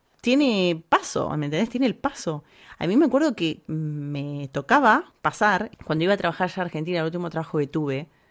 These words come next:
lo mismo, estaba en pleno centro y es normal que te toquen bocina aunque te toca pasar. O sea, el chabón doblaba, y yo tengo el paso porque puedo pasar yo, y así todo es como, "Dale, hija de puta,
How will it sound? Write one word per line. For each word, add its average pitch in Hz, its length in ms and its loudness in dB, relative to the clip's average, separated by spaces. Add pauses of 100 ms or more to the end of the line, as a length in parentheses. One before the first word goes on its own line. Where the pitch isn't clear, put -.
(240)
lo 165 120 0
mismo, 170 260 2
estaba 165 200 -2
en 175 80 -2
pleno 175 280 -2
centro 170 560 -2
y 143 220 -10 (540)
es 185 220 -2
normal 180 800 2 (560)
que 175 120 -2
te 160 180 -4
toquen 214 500 2
bocina 208 420 -2
aunque 165 320 -2
te 156 160 -2
toca 220 540 2
pasar. 208 400 0
O 151 100 -12
sea, 147 360 -2
el 139 160 -8
chabón 196 400 -2
doblaba, 214 760 4 (240)
y - 120 -16
yo 196 220 0
tengo 160 200 -2
el 156 100 -2
paso 170 240 0
porque 156 320 -14 (160)
puedo 165 180 0
pasar 156 260 0
yo, - 280 -4 (680)
y 190 80 0
así 185 220 0
todo 262 120 4
es 247 80 2
como, 202 180 -2
"Dale, 330 320 4
hija 269 240 0
de 285 100 0
puta, 359 280 2